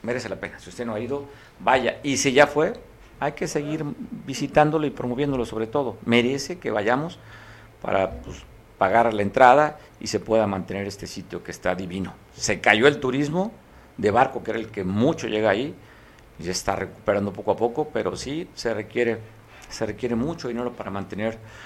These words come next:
un museo de sitio como ese,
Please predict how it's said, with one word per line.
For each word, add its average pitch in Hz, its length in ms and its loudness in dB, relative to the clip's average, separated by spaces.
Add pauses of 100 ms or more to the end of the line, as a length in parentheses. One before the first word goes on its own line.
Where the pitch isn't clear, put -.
(300)
un 101 760 0 (100)
museo 98 360 0
de 101 100 2
sitio 101 320 -2
como 92 260 -2
ese, 131 320 -6